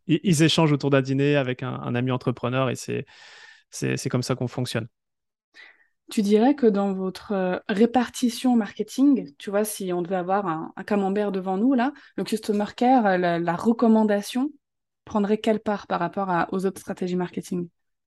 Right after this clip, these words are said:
Speaker 1: C'est, c'est la part principale. Nos, nos, nos deux postes, euh, les, les plus grands dans la boîte, ce sont les équipes et ce
Speaker 2: Mhm.
Speaker 1: sont, euh, les, les, les rencontres, l'événementiel notamment.
Speaker 2: D'accord.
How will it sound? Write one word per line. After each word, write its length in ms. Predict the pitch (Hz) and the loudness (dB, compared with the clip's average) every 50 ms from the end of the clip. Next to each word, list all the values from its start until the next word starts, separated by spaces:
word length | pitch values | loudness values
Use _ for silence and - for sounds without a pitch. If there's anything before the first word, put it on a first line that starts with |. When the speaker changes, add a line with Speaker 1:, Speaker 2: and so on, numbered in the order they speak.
| _ _ _ _ _ _ _ - - | _ _ _ _ _ _ _ -6 -4
Speaker 1:
C'est, 340 | 135 - - 139 131 139 - | -2 0 2 2 2 2 0
c'est 160 | - - 143 | 0 2 2
la 100 | 135 131 | 2 4
part 200 | - 151 135 - | 4 4 2 2
principale. 500 | - - 143 139 - 156 135 - 139 131 | 2 0 0 0 0 -2 0 0 0 2
Nos, 140 | 127 123 123 | 2 0 -2
nos, 160 | 120 123 127 | -2 -2 -2
nos 160 | 131 127 127 | -2 -4 -4
deux 180 | 120 120 143 147 | -4 -2 -4 -4
postes, 400 | - - 156 151 151 - - 135 | -2 0 0 0 0 -2 -4 -2
euh, 340 | 123 120 120 117 117 120 131 147 | -2 0 0 0 -2 -4 -6 -6
les, 140 | - 127 123 | -6 -6 -6
les 140 | 135 127 117 | -4 -6 -6
plus 180 | - - 131 | -4 -2 0
grands 240 | 127 127 135 139 139 | 2 4 4 4 2
dans 140 | 123 123 123 | 2 2 0
la 80 | 120 | 0
boîte, 340 | 120 120 131 131 135 135 - | 0 2 2 2 2 2 0
ce 220 | - - - 127 113 | -6 -6 -6 -6 -6
sont 180 | - - 123 | -4 -4 -2
les 220 | 117 113 113 113 120 | -2 0 0 0 -2
équipes 320 | 117 - - 165 - - - _ _ - | -2 -2 -2 -4 -4 -6 -20 _ _ -4
et 120 | - 127 123 | -2 0 0
ce 120 | 127 190 | 0 0
Speaker 2:
Mhm. 40 | - | -2
Speaker 1:
sont, 440 | 180 - - 139 135 135 135 135 - 139 | -2 -2 -2 0 0 0 0 -2 -2 -2
euh, 480 | 127 120 120 117 117 113 113 117 143 | 0 2 2 2 2 2 0 0 -2
les, 480 | 123 117 117 113 113 113 113 - - - | -4 -4 -4 -4 -2 -4 -4 -6 -6 -4
les, 140 | 110 113 110 113 - | -4 -2 -2 0 2
les 100 | 139 131 | 2 2
rencontres, 540 | 120 123 123 - - 147 139 - - - | 4 4 2 2 2 0 0 0 -2 -2
l'événementiel 680 | 120 120 117 127 123 123 120 120 - - 127 110 110 - | -2 0 0 0 0 0 -2 -2 -2 -2 -4 -4 -4 -6
notamment. 440 | 139 120 117 - - 117 107 110 113 _ _ - - - - - | -8 -10 -10 -8 -8 -8 -6 -8 -10 _ _ -20 -20 -18 -12 -10
Speaker 2:
D'accord. 340 | 214 190 180 - - - 190 | -8 -8 -8 -8 -8 -10 -12